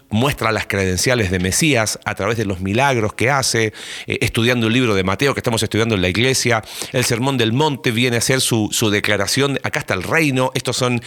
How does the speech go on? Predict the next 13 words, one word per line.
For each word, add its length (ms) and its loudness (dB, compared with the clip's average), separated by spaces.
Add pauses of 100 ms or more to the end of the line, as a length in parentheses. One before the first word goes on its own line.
esta 200 -2
es 40 0
la 180 -2
ética 380 -2
del 160 0
reino". 380 0 (480)
Pero 360 -2 (360)
cuando 220 2
uno 100 2
avanza 320 0
en 40 -2
los 120 0
evangelios, 640 0